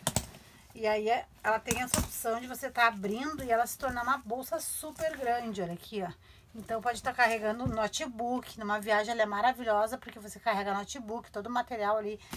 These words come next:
pra carregar, principalmente quem vai em cima no avião, né? Ah, pra levar em cima do avião. Aqui então ela tem esse bolso, que eu digo que é o bolso contra ladrão, é bem profundo aqui, pro celular.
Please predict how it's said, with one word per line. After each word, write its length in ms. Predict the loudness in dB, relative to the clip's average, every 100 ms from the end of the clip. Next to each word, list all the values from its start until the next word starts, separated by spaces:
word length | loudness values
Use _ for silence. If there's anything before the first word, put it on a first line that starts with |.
| -14
pra 160 | -2 2
carregar, 480 | 6 6 6 4 2
principalmente 480 | 0 -6 -4 -6 -6
quem 240 | -6 2
vai 140 | 2
em 80 | 2
cima 260 | 0 -4 0
no 60 |
avião, 400 | 0 0 0 2
né? 180 | 0 -4 -6 -18 -20 -20 -20 -8
Ah, 160 | -6 -2
pra 160 | 0
levar 240 | 2 2 2
em 60 |
cima 220 | 0 -4
do 80 | -2
avião. 340 | -2 -2 -4 -4 -14 -20 -18 -10 -2
Aqui 260 | 0 0
então 260 | -2 2 4
ela 200 | 4 4
tem 260 | 0 -2 -2 -4 -8
esse 180 | -8 -8
bolso, 380 | -2 0 0 -2
que 60 | -2
eu 60 |
digo 180 | -2 -4
que 100 | -4
é 40 |
o 40 | -2
bolso 460 | 0 0 -2 -6 -4
contra 240 | -4 0
ladrão, 560 | 2 2 2 2 2 -2 -8 -18 -14 -10
é 40 | -6
bem 120 | -6
profundo 580 | -2 -4 -4 -4 -4 -2
aqui, 320 | -4 -4 -6 -8
pro 180 | -8 -8
celular. 640 | -6 -2 0 0 0 -2